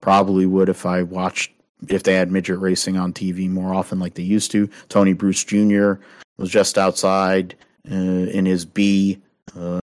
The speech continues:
that's the only one I could really see. So there's gonna be other prelims the rest of the week leading up to, uh, Saturday night, and the whole feature, all the fe-,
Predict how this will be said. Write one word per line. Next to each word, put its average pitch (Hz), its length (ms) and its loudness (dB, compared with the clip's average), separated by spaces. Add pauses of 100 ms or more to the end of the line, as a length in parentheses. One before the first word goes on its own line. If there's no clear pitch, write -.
(260)
that's 98 280 0
the 95 100 -2
only 90 160 -2
one 87 120 -4
I 85 80 -6
could 80 140 -16
really 85 240 -8
see. 82 340 -8
So 95 380 0 (340)
there's 104 560 4 (140)
gonna 110 180 2
be 107 160 4
other 107 240 4
prelims 110 880 0 (280)
the 104 100 4
rest 104 440 2
of 101 280 4
the 98 100 2
week 117 420 0 (140)
leading 104 380 0
up 107 280 0
to, 104 540 2 (300)
uh, 98 380 0 (260)
Saturday 104 560 2
night, 107 480 0 (240)
and 95 420 0
the 92 420 2 (220)
whole 98 500 4 (300)
feature, 104 640 2
all 101 160 6
the 98 100 2
fe-, 98 300 -2